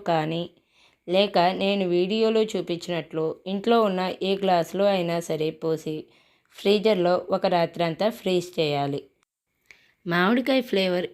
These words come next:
ఎక్కువగా అవసరం లేదు అనుకునేవాళ్ళు ఇలా గ్లాసులో ట్రై చేసుకోవచ్చు. ఒక గ్లాసులోనే కాదు, కావాలనుకుంటే ఇంట్లో ఉండే ఏ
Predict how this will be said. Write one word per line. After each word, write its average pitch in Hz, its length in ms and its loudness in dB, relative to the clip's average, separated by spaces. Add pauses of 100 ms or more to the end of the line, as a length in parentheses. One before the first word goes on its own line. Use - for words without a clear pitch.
(140)
ఎక్కువగా 196 440 2 (160)
అవసరం 180 380 0 (140)
లేదు 156 280 0 (380)
అనుకునేవాళ్ళు 160 760 -2 (280)
ఇలా 196 140 2 (120)
గ్లాసులో 175 400 2 (100)
ట్రై 180 160 0 (120)
చేసుకోవచ్చు. 151 580 -6 (1200)
ఒక 185 120 0 (160)
గ్లాసులోనే 202 640 2 (120)
కాదు, 165 260 -2 (200)
కావాలనుకుంటే 160 920 -2 (260)
ఇంట్లో 175 260 2 (120)
ఉండే 156 240 2 (220)
ఏ 170 120 0